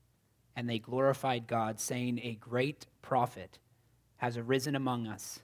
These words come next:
and God has visited his people." And this report about him spread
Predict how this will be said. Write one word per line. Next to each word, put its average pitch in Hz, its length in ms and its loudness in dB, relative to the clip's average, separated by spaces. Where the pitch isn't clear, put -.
and 120 180 -2
God 151 240 12
has 131 240 2
visited 131 520 0
his 123 220 -6
people." 135 520 -6
And 131 140 0
this 143 180 6
report 180 420 6
about 131 300 10
him 123 220 0
spread 120 600 4